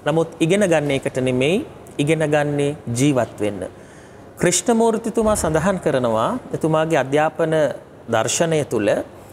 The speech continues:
අපි ඉගෙන ගන්නේ පැය අටක සේවා මුරයට සූදානම් වෙන්න නෙමෙයි. ඉගෙන ගන්නේ ජීවත් වෙන්න.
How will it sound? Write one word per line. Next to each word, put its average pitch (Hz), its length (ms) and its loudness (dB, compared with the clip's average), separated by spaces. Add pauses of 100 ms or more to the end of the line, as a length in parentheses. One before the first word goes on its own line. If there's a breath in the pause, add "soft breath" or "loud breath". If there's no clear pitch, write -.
(560 loud breath)
අපි 190 260 -2
ඉගෙන 160 280 2
ගන්නේ 175 240 0
පැය 151 180 2
අටක 156 320 0
සේවා 151 360 2
මුරයට 151 320 0
සූදානම් 135 560 0
වෙන්න 131 220 0
නෙමෙයි. 110 280 -4 (320)
ඉගෙන 156 260 2
ගන්නේ 151 280 2
ජීවත් 117 400 0
වෙන්න. 87 240 -6